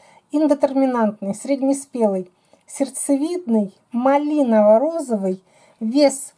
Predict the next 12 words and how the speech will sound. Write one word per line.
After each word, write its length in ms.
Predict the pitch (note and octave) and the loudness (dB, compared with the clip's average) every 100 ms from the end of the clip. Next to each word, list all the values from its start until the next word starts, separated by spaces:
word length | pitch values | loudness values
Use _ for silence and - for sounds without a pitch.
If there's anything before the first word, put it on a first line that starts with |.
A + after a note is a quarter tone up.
| _ _ | _ _
указан 580 | A3+ - G3+ - A3 G#3+ | -4 0 0 0 -4 -2
от 220 | - B3+ - | -2 -2 -2
трёхсот 680 | C#4 C#4 - - A#3+ G#3+ - | -2 -2 -4 -2 -2 -4 -10
до 220 | G#3+ C4+ | -4 -2
шестисот. 800 | C#4 A#3 - A#3 - E4+ F4 - _ _ _ _ _ _ _ _ _ _ _ _ | -4 -10 -10 -10 -6 -6 -8 -12 _ _ _ _ _ _ _ _ _ _ _ _
Почти 380 | - C#4 - C#4 | 0 0 -2 -8
все 260 | - D#4 | -4 -2
плоды 540 | C#4+ A#3 A#3 A3 D#4 D4 _ | 0 2 2 2 -2 -4 _
крупные. 800 | - - E4 E4 - A3+ G3+ F#3+ | -8 -4 -2 -4 -2 0 0 0
Я 140 | A#3 | -2
сейчас 360 | C4 C4+ - A3+ | -2 -4 -4 -2
взвешивала. 840 | G#3+ G#3 B3 E4 - A#3+ G#3 G3 | -2 -4 -2 -2 -2 0 2 0